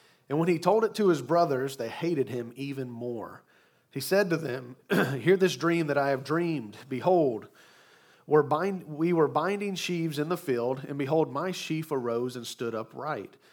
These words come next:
And behold, your sheaves gathered around it and bowed down to my sheaf.' His brother said to him, 'Are you indeed to reign over us?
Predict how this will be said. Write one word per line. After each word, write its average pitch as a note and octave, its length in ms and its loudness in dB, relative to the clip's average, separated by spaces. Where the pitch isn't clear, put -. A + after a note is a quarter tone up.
And C3+ 120 -6
behold, C#3 360 2
your D#3+ 220 0
sheaves B2 400 -6
gathered D3+ 400 0
around A2+ 400 -4
it A#2+ 140 -6
and A2 160 -16
bowed B2+ 360 -2
down A#2 300 -8
to B2 100 -16
my A2+ 160 -8
sheaf.' - 520 -8
His A#2+ 120 -6
brother C#3 240 4
said D#3+ 220 2
to C#3 80 4
him, C3+ 180 0
'Are C3 140 -4
you F3 260 -4
indeed C3 600 -4
to C3+ 100 -2
reign C3+ 260 -2
over C#3 320 0
us? - 360 -14